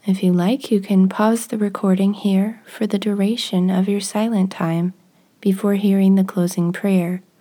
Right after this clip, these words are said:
or you can use the prayer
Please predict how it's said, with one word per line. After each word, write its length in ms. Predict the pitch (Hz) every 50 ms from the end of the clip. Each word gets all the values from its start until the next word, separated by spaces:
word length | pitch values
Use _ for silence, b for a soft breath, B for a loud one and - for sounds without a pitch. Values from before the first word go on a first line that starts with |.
| b b b b b b b b b b _ _ _ _ _
or 320 | - 220 226 214 202 190 190
you 240 | 196 196 202 208
can 300 | 214 - - 240 233 220
use 360 | 208 202 196 196 202 190 - -
the 120 | - 196
prayer 560 | 190 190 - 202 185 180 175 170 175 196 208